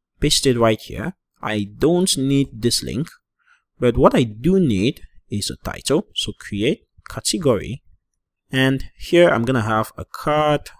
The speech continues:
body where I'm gonna have a form, and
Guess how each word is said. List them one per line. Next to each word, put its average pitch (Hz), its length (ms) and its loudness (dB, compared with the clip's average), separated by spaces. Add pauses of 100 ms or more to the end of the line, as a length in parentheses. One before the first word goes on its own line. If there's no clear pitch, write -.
(120)
body 110 540 0 (340)
where 156 400 4
I'm 110 120 -6
gonna 117 160 0
have 107 260 -2
a - 60 -16
form, - 640 -2 (420)
and 123 460 2